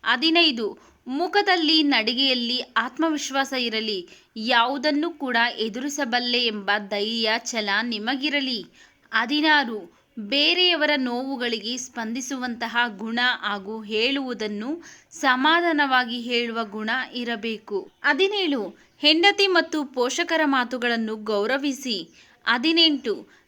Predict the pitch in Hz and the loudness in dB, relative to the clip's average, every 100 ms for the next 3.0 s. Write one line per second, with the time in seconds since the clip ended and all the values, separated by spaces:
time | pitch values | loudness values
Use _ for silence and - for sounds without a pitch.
0 | 220 214 302 359 370 415 - 381 269 277 | -8 2 4 4 2 -2 0 0 0 -2
1 | 262 254 226 220 208 220 254 240 226 247 | 0 -2 -2 -4 -4 -4 -2 -2 -2 -2
2 | 320 339 277 247 233 226 240 214 214 226 | 2 4 4 2 -4 -6 -4 -4 -2 2